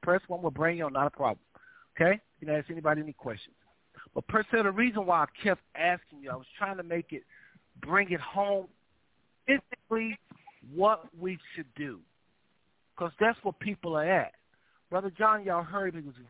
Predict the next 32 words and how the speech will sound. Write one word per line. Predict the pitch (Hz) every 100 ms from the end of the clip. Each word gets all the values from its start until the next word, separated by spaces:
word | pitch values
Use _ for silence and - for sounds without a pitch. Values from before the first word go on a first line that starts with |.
| -
very | 220 247 214 -
clear | 156 110 82 _ _ _ 143
in |
his | 151 139 -
stance. | 135 98 - _ _ _ - - -
He | 233 247 -
said, | 175 160 160 - -
"Show | 208 226
me | 220
in | 214
the | 190
Bible." | 160 123 - - _ _ _ _ _ _ -
I | 170
love | 208 254 294
what | 180
he | 131
did. | 117 98 - _ _ _ _ _ _ -
So | 190
I | 190 233
was | 285
trying | - 208
to |
get | 180 180 226
you |
to | 226 185 -
see, | 160 147 143 _ _ _ -
say, | 165 151 139 _
"Well, | 127 143
what | 196
do | 165
we | 160
do?" | 147 117